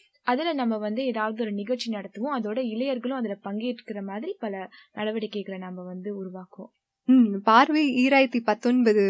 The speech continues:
Speaker 2: வந்து நீங்க YouTube-ல ஒரு காணொளியாகவே நீங்க பதிவேற்றம் செஞ்சிருக்கீங்க.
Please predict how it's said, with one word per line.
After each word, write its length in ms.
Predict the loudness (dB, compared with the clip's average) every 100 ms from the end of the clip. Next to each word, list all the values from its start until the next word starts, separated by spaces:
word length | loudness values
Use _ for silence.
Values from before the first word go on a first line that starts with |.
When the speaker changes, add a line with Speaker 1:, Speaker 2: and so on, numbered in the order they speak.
| 0
Speaker 2:
வந்து 180 | 0 2
நீங்க 240 | 2 -2 -2 -4 -6 _ _ 0
YouTube-ல 460 | 4 4 4 6 6
ஒரு 80 | 6
காணொளியாகவே 760 | 4 4 6 6 6 4 4 2 0
நீங்க 180 | 0 -2 0
பதிவேற்றம் 440 | 0 2 0 -2
செஞ்சிருக்கீங்க. 460 | -4 -4 -6 -6 -8